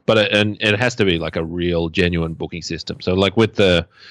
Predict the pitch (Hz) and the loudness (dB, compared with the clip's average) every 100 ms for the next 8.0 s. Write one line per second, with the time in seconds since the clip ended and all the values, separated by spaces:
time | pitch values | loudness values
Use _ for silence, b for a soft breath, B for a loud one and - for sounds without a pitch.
0 | B B - 101 92 87 90 92 95 92 | B B -2 0 2 2 2 2 0 0
1 | 87 87 90 95 90 87 85 - 101 107 | 2 2 0 2 0 0 -6 -4 -2 -2
2 | 95 87 92 95 85 92 - 90 90 85 | -2 0 0 -2 -4 -4 -4 -6 -6 -6
3 | 80 87 85 80 - 85 92 82 85 90 | -8 -4 -4 -2 0 0 0 -4 0 0
4 | 80 - 78 85 87 76 98 95 - 113 | 0 -4 -6 -2 0 2 2 2 0 0
5 | 107 101 90 - 107 92 85 85 82 78 | 2 2 0 0 0 2 0 -2 -4 -8
6 | 85 85 85 80 82 82 85 90 B B | -10 -8 -10 -6 -4 0 0 -2 B B
7 | B B 117 110 127 123 98 85 76 | B B -2 2 4 4 2 -2 -10